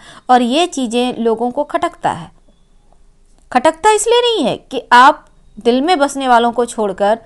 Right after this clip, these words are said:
आसपास के लोगों पर ध्यान दे रहे हैं, खटकता इसलिए है आप इतने खुश क्यों हैं। शायद उन्हें पता नहीं कि खुशी का कारण कुछ नहीं है,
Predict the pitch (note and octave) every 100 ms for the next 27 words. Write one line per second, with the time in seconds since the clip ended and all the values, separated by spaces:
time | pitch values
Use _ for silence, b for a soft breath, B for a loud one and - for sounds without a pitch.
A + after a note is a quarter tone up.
0 | b _ F#3+ A3+ B3+ C#4 C4 - A3 G3
1 | G3+ F#3 E3+ E3+ D#3+ D#3 C#3+ D#3+ b b
2 | b b - - - G3 F3 - B3+ C#4
3 | D4 F#4 F#4+ E4 F4 - - G#3+ A#3 A#3
4 | C4+ C#4 B3+ C4 - B3+ D3+ - _ _
5 | b b b b - G4 E4 E4 F#4 F#4
6 | C4 A#3+ F#3 F3+ - - - - _ _
7 | _ - _ - - - _ - - -
8 | - - - C4+ - C4+ F4+ E4+ E4 C4
9 | A#3+ C4 - - _ _ _ _ _ _
10 | _ _ - - D4+ B3+ D#3 E3